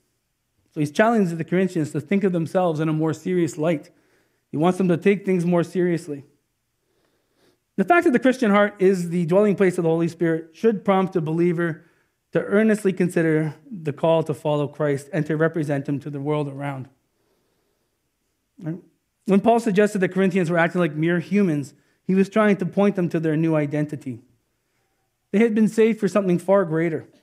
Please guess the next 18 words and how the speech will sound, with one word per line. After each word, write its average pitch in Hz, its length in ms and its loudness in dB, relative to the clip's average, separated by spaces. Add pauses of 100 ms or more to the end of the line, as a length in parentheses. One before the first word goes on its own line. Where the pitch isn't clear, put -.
(580)
and 175 160 0
we 208 120 4
have 185 280 0
too. 160 320 -2 (1400)
But 160 80 -2
we 175 80 4
must 214 260 0
continually 214 540 2
grow 160 480 2 (460)
into 185 320 0
it. 131 180 -6
We 147 220 -6
need 185 160 0
to 175 60 -2
mature 190 400 0
into 185 320 -2
that 151 220 0
truth. 147 360 -10